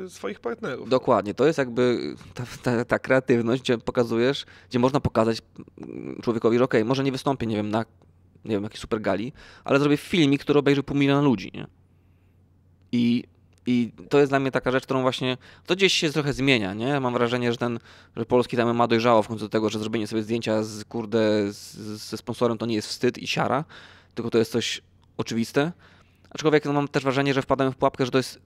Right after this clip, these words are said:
Speaker 2: tylko to, co robimy. No przecież w-, no przecież zrobiłem zdjęcie, jak, nie wiem, stoję z, z moim odżywką na przykład, nie?
Speaker 1: No tak, no, y, to jest, wiesz, też, y, dojrzałość odbiorcy, y,
Speaker 2: Mhm.
Speaker 1: rośnie mocno, więc nie wystarczy, moim zdaniem, w dzisiejszych czasach tylko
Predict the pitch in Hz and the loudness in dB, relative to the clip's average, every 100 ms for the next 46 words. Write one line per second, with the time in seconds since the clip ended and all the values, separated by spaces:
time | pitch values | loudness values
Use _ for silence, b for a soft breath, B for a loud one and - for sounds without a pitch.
0 | - 165 147 131 131 123 120 92 87 104 | 0 2 2 -2 0 0 0 -2 -6 -6
1 | 117 120 110 117 127 127 127 127 117 120 | -4 -4 -4 -4 -2 0 0 -2 -2 0
2 | 143 127 110 127 123 123 113 117 113 113 | 2 2 0 -4 0 0 0 -4 -4 -6
3 | 110 B B - 120 120 117 104 110 113 | -8 B B 0 4 6 6 4 2 2
4 | 110 107 113 110 107 - 113 110 - 92 | 0 -2 -2 -2 -4 -6 -4 -4 -6 -14
5 | - - - 98 92 104 156 165 139 113 | -14 -16 -16 -14 -14 -14 -8 -8 -8 -8
6 | 135 160 117 147 156 170 156 135 123 - | -6 -4 -4 -6 -4 -4 -4 -4 -6 -6
7 | 139 - - 123 123 123 120 120 117 113 | -6 -6 -8 -6 -6 -6 -8 -10 -12 -16
8 | - - - 127 127 139 135 127 - 123 | -20 -20 -8 -4 2 4 4 0 -6 -8
9 | 127 139 123 - 123 120 113 113 113 107 | 2 2 2 -2 -6 -6 -8 -10 -10 -8
10 | 123 123 - 123 120 - 123 131 - B | -6 -6 -8 -10 -12 -12 -10 -10 -12 B
11 | B B B 127 123 135 135 139 175 156 | B B B -14 -12 -8 -8 -4 -4 -2
12 | - 120 - _ - 120 131 139 127 123 | -4 -6 -6 _ -14 -6 -4 -2 -4 -6
13 | 123 120 123 - 135 135 - 127 120 - | -8 -12 -10 -8 -8 -10 -4 -4 -4 -2
14 | 165 156 - 123 | 0 0 0 0